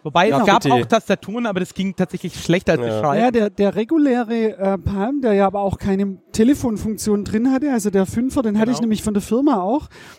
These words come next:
Speaker 3: Da musstest du mit so speziellen Zeichen unten
Speaker 2: Mhm,
Speaker 3: schreiben, ne?
Speaker 2: genau.
Speaker 3: Also so ein A war wie ein
Speaker 1: Graffiti.
Speaker 3: U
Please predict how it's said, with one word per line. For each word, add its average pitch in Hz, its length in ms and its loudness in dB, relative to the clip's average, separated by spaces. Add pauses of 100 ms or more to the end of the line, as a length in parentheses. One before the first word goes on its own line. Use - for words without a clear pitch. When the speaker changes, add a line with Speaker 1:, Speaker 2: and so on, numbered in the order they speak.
Speaker 3:
Da 208 80 2
musstest 254 400 0
du 247 80 2
mit 220 180 -2
so 220 80 0
speziellen 233 540 0
Zeichen 277 440 -2
unten 214 300 -6
Speaker 2:
Mhm, 135 60 -2
Speaker 3:
schreiben, 202 380 2
ne? 214 120 0
Speaker 2:
genau. 233 120 0
Speaker 3:
Also 202 180 -2
so 185 160 -2
ein 185 80 -6
A 202 260 -2
war 214 220 2
wie 226 100 2
ein 254 60 2
Speaker 1:
Graffiti. 240 180 2
Speaker 3:
U - 20 4